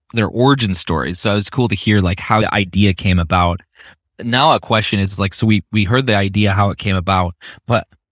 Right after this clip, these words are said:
how did you end up going from, 'cause it sounds like you have some core technologies to actually create these N F Ts. And it's like, how did you, the space between idea, like, "This is the idea," to the space of, "Hey, we,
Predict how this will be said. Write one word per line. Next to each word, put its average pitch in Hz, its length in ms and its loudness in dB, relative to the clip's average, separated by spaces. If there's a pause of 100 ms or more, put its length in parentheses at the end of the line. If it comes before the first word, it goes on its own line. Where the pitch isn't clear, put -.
(120)
how - 260 0
did 180 240 -2
you 120 180 2
end 110 240 -2
up 107 240 -2
going 110 320 0
from, 104 300 0
'cause 101 140 -2
it 101 120 -4
sounds 123 340 0
like 117 200 0
you 104 80 -4
have 101 280 -2
some 98 200 -6
core 104 240 -4
technologies 92 760 -2
to - 160 -6
actually 92 280 -6
create 98 500 2
these 98 220 -4
N 95 140 -6
F 92 100 -6
Ts. 87 420 -2 (320)
And - 100 -2
it's 110 120 0
like, 107 100 -2
how - 180 0
did 139 160 -2
you, 117 220 2 (320)
the 123 140 0
space - 500 0
between 120 420 -2
idea, 107 800 0
like, 101 200 -4
"This 110 200 -2
is 98 140 -4
the 98 180 -2
idea," 95 360 0
to 95 160 -4
the 101 80 -2
space 95 420 -2
of, 92 240 -4 (340)
"Hey, 117 160 0
we, 101 220 0